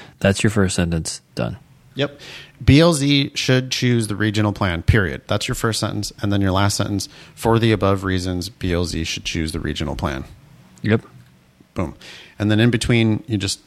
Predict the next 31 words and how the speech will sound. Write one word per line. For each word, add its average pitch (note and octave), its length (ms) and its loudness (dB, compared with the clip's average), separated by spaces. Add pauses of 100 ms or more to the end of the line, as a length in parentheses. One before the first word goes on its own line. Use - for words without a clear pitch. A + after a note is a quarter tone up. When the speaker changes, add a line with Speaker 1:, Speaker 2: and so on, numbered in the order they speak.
(160)
Speaker 2:
fit - 380 -2
in G#2 280 2 (880)
as A2 160 2
many C3 360 6
of A2 200 0
the G2+ 80 -2
good B2 320 0
things C3 400 0
about A2+ 480 0
the G#2+ 80 0
regional A2+ 360 2
plan A#2+ 420 -2 (580)
Speaker 1:
Mm-hmm. G#2+ 300 4 (240)
Speaker 2:
and G2 140 -2
as F2+ 120 -4
many G#2+ 200 -2
of G2+ 100 -2
the F2+ 60 -2
bad G2 340 2
things A2 260 2
about F#2+ 200 0
the F2 80 -4
national G2+ 400 0
plan. G2+ 380 -2 (460)
Speaker 1:
Mm-hmm. G#2 220 0 (560)
Speaker 2:
And F#2+ 100 -6
you F2 60 -6
don't F#2+ 220 -2
make G#2 180 0
anything G2 320 2
up. F#2+ 260 4